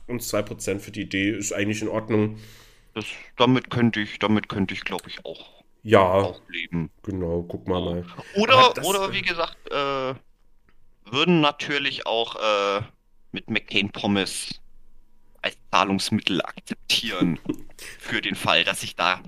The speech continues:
Speaker 2: nichts tun sollte.
Speaker 1: <laughs> Nicht, dass wir jetzt irgendwann eine Lebensfahrt an McCain Pommes kriegen und eigentlich merken, dass die gar nicht so gut sind. <laughs> Weil ich irgendeine andere Marke von mir, egal.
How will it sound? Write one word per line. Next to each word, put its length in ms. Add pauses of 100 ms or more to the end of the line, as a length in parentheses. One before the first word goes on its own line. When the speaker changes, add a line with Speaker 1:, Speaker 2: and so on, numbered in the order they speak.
(340)
Speaker 2:
nichts 320
tun 260
sollte. 500 (260)
Speaker 1:
<laughs> 960
Nicht, 240
dass 220 (240)
wir 100
jetzt 160
irgendwann 340
eine 100
Lebensfahrt 580
an 140
McCain 400
Pommes 340
kriegen 300 (220)
und 100
eigentlich 320
merken, 240
dass 140
die 120
gar 220
nicht 140
so 140
gut 340
sind. 300 (400)
<laughs> 120
Weil 240
ich 120
irgendeine 340
andere 220
Marke 320
von 200
mir, 140
egal. 360